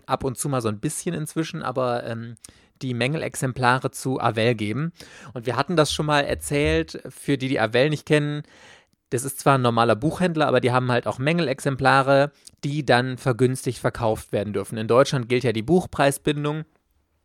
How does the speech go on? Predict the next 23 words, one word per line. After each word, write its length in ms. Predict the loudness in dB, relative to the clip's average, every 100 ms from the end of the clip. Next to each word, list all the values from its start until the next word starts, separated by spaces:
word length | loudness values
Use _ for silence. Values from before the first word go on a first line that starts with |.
| _
Das 160 | -12 -4
heißt, 180 | -4 -2
kein 280 | 0 0 0
Händler 480 | -2 0 2 0 -4 -20 -18 -2
darf 220 | 0 0
ein 180 | -4 -4
Buch 380 | -2 -2 -2 -8 -20 -12
neu, 600 | -2 6 8 8 8 2 -2 _ _ _ _ _
gebraucht 520 | -10 -4 2 4 2
ist 120 | -4
was 120 | -6 -4
anderes, 400 | -6 -6 -4 -2
aber 180 | -2
neu 500 | -2 0 2 2 0 -4 _ _ _ -2
unter 340 | 0 2 0
dem 260 | 2 0 -2
Preis 340 | -2 -2 0
verkaufen, 640 | -4 0 2 2 -2 -6 -2
der 240 | -2 -2
drauf 380 | -2 2 2 2
gedruckt 360 | -2 -2 -4
ist, 360 | -6 -6 -6 -12 _ _ _
außer, 800 | 4 4 4 -2 -2 -2 -4